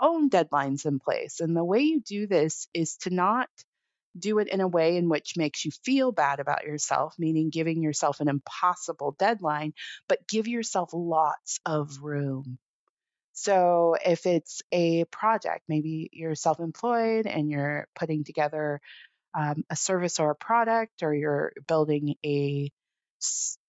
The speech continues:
a new offering, give yourself a lot of time for that. And, and, and not from a place of, "So you procrastinate," but do it from a place of, "Wow,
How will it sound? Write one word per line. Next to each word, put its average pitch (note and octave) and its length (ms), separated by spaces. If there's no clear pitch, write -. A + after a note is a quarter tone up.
a F3 100
new E3 540
offering, A3+ 680
give A#3 180
yourself C4 460
a D3+ 40
lot E3+ 460
of F3+ 140
time D#3+ 680
for C#3 200
that. - 300
And, F#3 300
and, G3+ 240
and G#3 220
not B3 280
from A#3+ 120
a G3 80
place F3 360
of, D#3 120
"So - 180
you D#3+ 180
procrastinate," - 1080
but - 180
do A3+ 140
it G3+ 140
from A3 120
a F#3 60
place D#3+ 400
of, D#3 180
"Wow, - 300